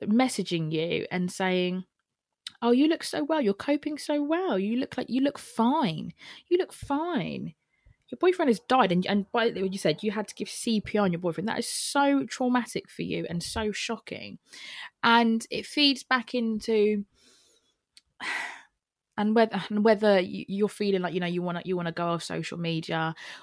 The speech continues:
or continue posting as you are, it's your social media for one. It's your social media. It's your Instagram. It's your Facebook. It's your Twitter. It's whatever you use to post about.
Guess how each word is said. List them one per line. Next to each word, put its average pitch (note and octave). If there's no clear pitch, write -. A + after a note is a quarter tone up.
or E3
continue F3
posting E3
as D3+
you D#3+
are, -
it's -
your F#4
social A3
media D#3
for -
one. -
It's E3+
your G3+
social D#3+
media. D3
It's -
your G#3
Instagram. D#3
It's D3
your F3+
Facebook. D3+
It's D3+
your D#3+
Twitter. D3+
It's D3+
whatever D#3
you D3+
use -
to -
post -
about. -